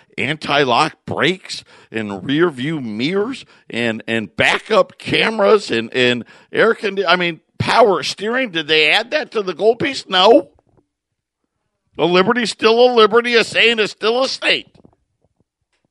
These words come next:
Well, how can it be that it was only forty-two dollars in nineteen seventy-one, and today, if you wanna buy one,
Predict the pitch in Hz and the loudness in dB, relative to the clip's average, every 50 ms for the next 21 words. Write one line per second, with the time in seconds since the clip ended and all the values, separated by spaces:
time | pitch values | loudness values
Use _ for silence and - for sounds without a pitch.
0 | _ _ _ _ _ _ _ _ _ _ _ _ _ _ _ _ _ _ _ _ | _ _ _ _ _ _ _ _ _ _ _ _ _ _ _ _ _ _ _ _
1 | _ _ _ _ _ _ _ _ _ _ _ _ _ _ _ _ _ _ _ _ | _ _ _ _ _ _ _ _ _ _ _ _ _ _ _ _ _ _ _ _
2 | _ _ _ _ _ _ _ _ _ _ _ _ _ _ _ _ _ _ _ _ | _ _ _ _ _ _ _ _ _ _ _ _ _ _ _ _ _ _ _ _
3 | _ - - 175 185 175 - - - 160 185 202 226 - - 254 240 226 247 226 | _ -2 0 2 2 2 0 -2 0 4 4 4 4 2 0 -2 0 0 -2 -6
4 | 170 - 156 156 165 156 156 160 175 - - _ _ _ _ _ _ _ _ _ | -6 -4 -2 -2 -2 -2 -2 -6 -8 -10 -14 _ _ _ _ _ _ _ _ _
5 | _ _ _ _ _ _ _ _ _ _ _ _ _ _ _ _ _ _ _ _ | _ _ _ _ _ _ _ _ _ _ _ _ _ _ _ _ _ _ _ _
6 | _ _ _ _ _ _ _ _ _ _ _ _ _ _ _ _ _ _ _ _ | _ _ _ _ _ _ _ _ _ _ _ _ _ _ _ _ _ _ _ _
7 | _ _ _ _ _ _ _ _ _ _ _ _ _ _ _ _ _ _ _ _ | _ _ _ _ _ _ _ _ _ _ _ _ _ _ _ _ _ _ _ _
8 | _ _ - 139 147 156 165 165 156 123 160 170 196 208 214 196 - 190 175 175 | _ _ 0 2 4 4 4 2 0 -2 -2 -2 -2 -4 -4 -4 -2 0 0 0
9 | 190 196 208 170 - - 190 202 202 190 175 180 196 202 180 151 123 123 135 151 | 0 -2 -4 -8 -6 -6 -6 -2 2 4 6 8 8 6 6 4 0 -4 -4 -6
10 | - - - _ _ _ _ _ _ _ _ _ _ _ _ _ _ _ _ _ | -12 -20 -20 _ _ _ _ _ _ _ _ _ _ _ _ _ _ _ _ _
11 | _ _ _ _ _ _ _ _ _ _ _ _ _ _ 254 269 269 262 _ _ | _ _ _ _ _ _ _ _ _ _ _ _ _ _ _ _ _ _ _ _
12 | _ _ _ _ _ _ _ 262 277 269 269 262 247 247 247 _ _ _ _ _ | _ _ _ _ _ _ _ _ _ _ _ _ _ _ _ _ _ _ _ _
13 | _ _ _ _ _ _ _ _ _ _ _ _ - - 131 143 147 151 170 190 | _ _ _ _ _ _ _ _ _ _ _ _ -6 -6 -4 -2 0 0 0 0
14 | 190 - 202 185 175 170 151 - 190 175 170 175 170 160 156 151 170 196 196 185 | -2 -2 -2 -2 -2 -4 -4 0 0 0 0 0 0 -2 0 2 2 2 2 2
15 | 170 156 139 - 170 160 165 214 233 220 196 - - 190 185 185 190 196 190 170 | 0 -2 -2 0 0 2 4 4 4 4 4 2 0 0 2 2 2 2 2 2
16 | - 156 156 175 208 220 214 226 226 226 220 - | 2 4 4 4 4 4 4 4 2 2 0 -6